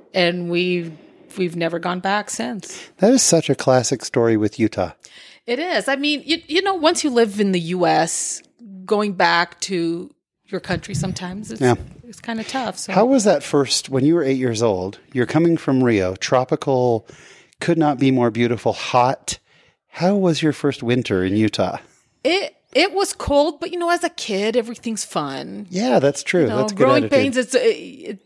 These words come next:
Speaker 1: you, you don't feel it like, like our parents did. And, and even as children, you learn the language a lot faster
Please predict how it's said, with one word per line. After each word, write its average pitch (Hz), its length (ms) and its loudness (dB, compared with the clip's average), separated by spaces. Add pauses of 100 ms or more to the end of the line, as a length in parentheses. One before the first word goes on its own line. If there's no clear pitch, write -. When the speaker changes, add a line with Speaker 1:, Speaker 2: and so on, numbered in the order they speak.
(160)
Speaker 1:
you, 214 180 -16
you 247 120 -2
don't 277 140 0
feel 262 240 2
it 208 140 2
like, 202 280 -4
like 185 200 -4
our 185 80 -2
parents 190 440 -4
did. 165 360 0
And, 170 120 -6 (440)
and 220 100 -2
even 262 160 -2
as 247 180 -4
children, 190 440 -2
you 185 80 -4
learn 196 280 -2
the 202 100 2
language 185 300 -4
a 180 60 -4
lot 175 180 -2
faster 262 600 -2